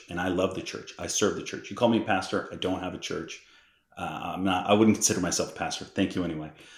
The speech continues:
Um, but, uh, I think that we've made church into something very safe.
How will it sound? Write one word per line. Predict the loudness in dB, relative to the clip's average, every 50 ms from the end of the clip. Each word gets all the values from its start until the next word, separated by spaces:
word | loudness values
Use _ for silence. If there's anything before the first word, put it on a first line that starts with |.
| -20 -14 -6 -2
Um, | 0 2 2 2 0 -2 -6 -8 -2 2
but, | 4 6 6 6 4 0 -8 -14 -18 -20 _ _ _ 0
uh, | 2 2 4 2 0 -2 -6 -10 -16 -20 -20 -20 -20 -20 -20 _ _ 2
I | 4 4 4
think | 6 6 4 4 4
that | 4 2
we've | 2 2 2 2
made | 2 2 4 2 2 0 -2
church | -2 0 2 2 2 0 -2 -4
into | -6 -4 -2
something | -2 0 0 0 -2 -2 -4 -6 -6 -4
very | -4 -4 -4 -4 -2 0
safe. | 0 0 2 0 0 -2 -4 -6 -8 -16 -12